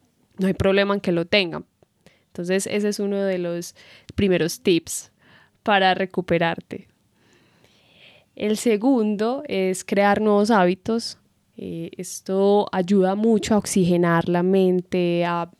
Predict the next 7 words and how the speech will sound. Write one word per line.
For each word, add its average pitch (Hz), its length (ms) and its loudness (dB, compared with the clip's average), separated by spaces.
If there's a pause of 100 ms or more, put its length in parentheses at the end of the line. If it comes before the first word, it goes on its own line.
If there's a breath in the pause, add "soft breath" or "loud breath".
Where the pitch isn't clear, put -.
empezar 180 600 -4
a, 180 180 0
a, 180 500 -4
a 180 140 -6
conocer 180 460 -2
nuevas 170 200 -4
personas, 180 1000 0